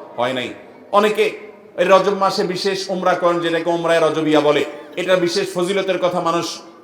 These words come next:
নিজেরা অনেকে বানিয়ে নিয়েছে, অথচ এটিও কোনো বিশুদ্ধ হাদিস দ্বারা বর্ণিত হয়নি।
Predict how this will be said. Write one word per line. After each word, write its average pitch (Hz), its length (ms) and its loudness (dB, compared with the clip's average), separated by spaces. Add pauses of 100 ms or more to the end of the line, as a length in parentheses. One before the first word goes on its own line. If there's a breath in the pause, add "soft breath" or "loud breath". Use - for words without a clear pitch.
(180)
নিজেরা 170 300 4
অনেকে 170 460 0 (220)
বানিয়ে 180 300 4
নিয়েছে, 170 360 2
অথচ 175 260 -4
এটিও 190 220 -4
কোনো 190 180 -4
বিশুদ্ধ 160 280 -6
হাদিস 156 240 0
দ্বারা 156 180 0
বর্ণিত 151 300 0
হয়নি। 147 340 2